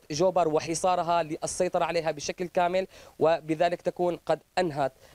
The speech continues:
آه، محيط العاصمة دمشق وسيطرت عليه بشكل كامل. لكن قوات النظام لم تسيطر على أي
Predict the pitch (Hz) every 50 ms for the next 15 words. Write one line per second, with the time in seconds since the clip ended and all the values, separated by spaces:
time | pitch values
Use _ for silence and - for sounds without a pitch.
0 | _ - 139 143 143 147 143 147 143 143 147 147 - 196 190 - 170 156 147 180
1 | - - 170 156 156 175 175 - - 147 - 175 165 - 160 156 151 160 165 160
2 | 160 147 151 - - - - 170 160 - - 170 170 180 180 165 151 160 196 208
3 | - 220 - - 190 202 202 - - 202 196 180 165 170 160 135 120 - - -
4 | - - _ - 156 190 202 190 - 190 175 - 214 190 185 - 185 185 175 -
5 | - - 123 131 160 185 170 170 - - 180 190 185 175 170